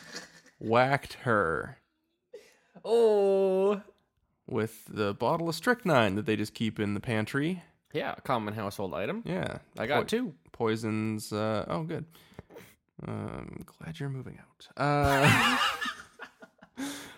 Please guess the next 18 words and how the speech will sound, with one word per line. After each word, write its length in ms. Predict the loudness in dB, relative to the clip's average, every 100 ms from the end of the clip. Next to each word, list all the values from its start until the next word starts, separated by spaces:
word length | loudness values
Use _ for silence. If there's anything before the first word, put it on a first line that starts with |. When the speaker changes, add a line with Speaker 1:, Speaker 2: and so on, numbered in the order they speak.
| -12
Speaker 1:
poisons 800 | 2 6 6 6 4 2 0 -6 -14 _
her 600 | -10 -4 0 2 2 0 0
and 440 | 0 0 0 0 -2
her 180 | 0 0
boyfriend, 640 | 0 -2 0 0 0 -4
Chet. 480 | -2 2 2 -2 -14 _ _ _ _ _ _ _ _ _ _ _ _ _
Which, 600 | -4 0 0 -4 -10 -12 -16 _ _ _ _ _ _ _ _ _ _ _ _ _ _ _ _ -8
think 220 | 0 4
of 60 | 4
a 60 |
better 280 | 6 6 6
asshole 400 | 4 0 -4 -6
name. 380 | -6 -6 -8 -14 _
There 180 | 4 6
Speaker 2:
No. 60 | 6
Speaker 1:
isn't 240 | 2 -6
one. 180 | -10 -12 -16 _ _ _ _
Speaker 2:
Yeah, 120 | -20